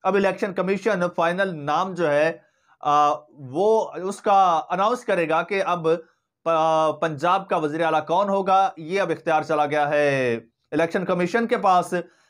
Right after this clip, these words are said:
लेकिन जो चीज़ इंतहाई ख़तरनाक निकल कर सामने आई है, वो ये है कि नामों पर जब इत्तफाक नहीं हो सका उस कमेटी की जो मीटिंग हुई है पार्लिमानी कमेटी की, उसके बाद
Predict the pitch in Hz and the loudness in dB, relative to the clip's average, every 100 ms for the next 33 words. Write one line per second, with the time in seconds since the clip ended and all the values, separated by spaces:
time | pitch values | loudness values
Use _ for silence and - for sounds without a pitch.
0 | _ 147 175 214 190 196 - 208 214 202 | _ -4 -2 -2 0 -2 0 0 0 -2
1 | 190 165 170 170 165 147 185 190 185 175 | 0 0 0 -2 -4 0 0 0 -4 -4
2 | 175 180 151 170 160 175 165 160 120 113 | -4 -4 -4 -4 -4 -2 0 0 0 -2
3 | - _ _ - _ - 165 196 147 202 | -6 _ _ -20 _ -6 -2 0 0 0
4 | 202 170 165 180 _ _ _ _ _ 185 | 2 2 0 -2 _ _ _ _ _ -2
5 | 190 196 196 190 - _ _ _ _ _ | 0 2 0 -2 -6 _ _ _ _ _
6 | _ _ _ _ 156 143 147 180 220 220 | _ _ _ _ -12 -6 -2 0 -2 -2
7 | 196 196 180 - 160 185 185 185 185 226 | -2 0 -2 -4 0 0 0 -4 -4 -2
8 | 202 185 160 175 180 170 - 185 185 180 | -2 -2 -2 0 0 0 -4 -8 -4 0
9 | 175 170 160 _ _ _ 170 175 185 196 | 2 2 0 _ _ _ -4 -2 -2 -4
10 | 208 185 165 143 151 175 254 220 190 180 | -4 -2 -2 -2 -2 -2 0 2 2 2
11 | 170 165 156 156 156 196 202 165 151 156 | 2 2 0 0 0 -2 -2 0 0 -2
12 | 147 143 135 - _ _ - 202 190 220 | -4 -6 -6 -20 _ _ -4 -4 0 0
13 | 190 214 170 | 4 2 2